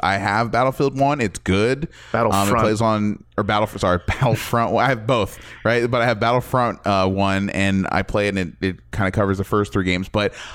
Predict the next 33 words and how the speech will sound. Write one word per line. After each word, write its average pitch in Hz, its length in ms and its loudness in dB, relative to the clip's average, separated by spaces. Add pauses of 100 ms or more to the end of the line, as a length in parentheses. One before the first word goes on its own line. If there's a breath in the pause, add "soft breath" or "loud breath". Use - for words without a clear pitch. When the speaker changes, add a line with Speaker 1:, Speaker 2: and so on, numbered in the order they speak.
(180 loud breath)
Speaker 1:
I 123 140 2
didn't 175 340 2
know 165 400 4
until 131 600 2
looking 147 380 0
at 120 180 -2
E 131 240 4
A's 131 280 2
press 147 260 -2
conference 120 520 -2
today 113 340 2
and 98 180 -2
seeing 143 240 0
this 131 120 0
game 120 180 -2
in 101 40 0
action 113 320 -2
multiplayer-wise, 107 580 0 (360 loud breath)
I 139 160 0
did 156 140 0
not 131 360 0
realize 104 560 2
until 104 380 -2
actually 113 360 -2
seeing 107 240 -2
it 95 140 -2 (300 loud breath)
how 123 300 0
much 123 260 0
I 113 100 2
needed 104 380 0
an 95 220 -2
Episode 98 560 -2
one 95 480 0